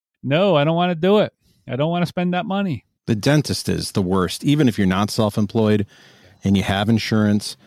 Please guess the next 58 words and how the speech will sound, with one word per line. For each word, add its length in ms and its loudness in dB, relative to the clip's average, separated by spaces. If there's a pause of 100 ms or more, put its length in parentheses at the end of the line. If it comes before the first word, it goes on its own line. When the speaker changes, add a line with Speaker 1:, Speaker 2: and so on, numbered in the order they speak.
(160)
Speaker 1:
Yeah. 320 -12
Speaker 2:
you 140 -8
basically 500 -8
have 180 -6
no 200 -4
insurance 440 -6
anyways. 680 -6 (260)
Speaker 1:
At 60 -8
least 180 -2
you 80 0
get 140 2
some 260 2
kickbacks 680 -4
on 140 0
your 100 -2
things. 280 -4
I 100 -2
get 160 -2
zero 360 4
Speaker 2:
Some. 60 -16
Speaker 1:
kickbacks, 640 -14
right? 280 -4 (180)
But 120 -6
anyway, 340 -4
so, 340 0 (240)
so 160 4
I 80 8
think 160 0
the 80 2
fear 360 4
is 60 2
still 260 2
there, 180 4
and 100 2
I 60 2
think 240 -4
what 100 0
our 60 0
program 440 0
tells 300 0
us 280 0 (300)
is 280 0
that 340 -2 (140)
we 160 -2
have 240 -2
avenues 540 -2
to 120 -8
sort 220 -8
of 80 -8
fix 300 -14
that 180 -12
fear. 340 -14 (340)
And, 220 0
and 160 -2
here's 240 2
another 300 2
thing. 200 -4
I, 140 -2